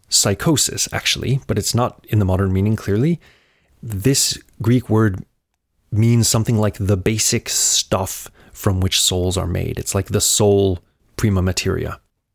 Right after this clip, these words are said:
Note how materialist this viewpoint is, right? For Plato, soul, as he argues again and again in different dialogues, it's immaterial.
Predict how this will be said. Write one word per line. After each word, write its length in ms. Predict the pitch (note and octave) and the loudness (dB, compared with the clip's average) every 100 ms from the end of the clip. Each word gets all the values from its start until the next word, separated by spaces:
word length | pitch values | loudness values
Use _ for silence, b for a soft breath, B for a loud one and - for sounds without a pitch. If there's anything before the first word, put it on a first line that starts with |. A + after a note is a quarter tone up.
| _ _ - | _ _ 0
Note 240 | B2 D#3 | 2 4
how 140 | D3+ | 4
materialist 880 | F3+ C3 - A#2 A2 G2 E2+ - - | 4 4 2 2 4 2 0 -2 -2
this 180 | G#2 - | -2 -2
viewpoint 420 | G2 - - D2+ | -4 -6 -6 -6
is, 180 | - - | -6 -4
right? 200 | - - | -2 -2
For 120 | - | -4
Plato, 640 | G#2 - D3 D3+ E2+ G2 B2+ _ _ | -4 0 0 2 0 -2 -4 _ _
soul, 540 | - - A2 G#2 G2+ - _ _ _ | 0 2 4 2 0 -4 _ _ _
as 140 | - - | -2 0
he 100 | A#2 | 0
argues 340 | G#2+ G2 F#2+ | 0 2 0
again 220 | F#2 G2+ | 2 2
and 120 | F#2 F#2 | 2 0
again 200 | F2+ F2+ | 0 0
in 100 | F2 | 0
different 220 | - F2 | -4 -4
dialogues, 400 | F2 E2+ F#2 - B B | -2 -2 -4 -6 B B
it's 200 | G#2+ - - | -4 -4 0
immaterial. 640 | C3+ G#2+ - - - - | 2 2 0 -6 -8 -12